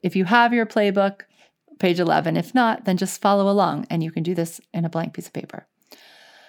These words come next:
So I think it was Oprah who said, "You can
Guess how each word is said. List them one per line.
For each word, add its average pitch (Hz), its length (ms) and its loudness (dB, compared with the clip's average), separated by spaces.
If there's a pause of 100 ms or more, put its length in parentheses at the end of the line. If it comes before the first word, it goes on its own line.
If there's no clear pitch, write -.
(500)
So 254 540 2 (360)
I 214 80 0
think 285 200 -2
it 262 40 4
was 202 200 2
Oprah 196 340 2
who 160 120 0
said, - 280 -2
"You 175 140 0
can 175 280 0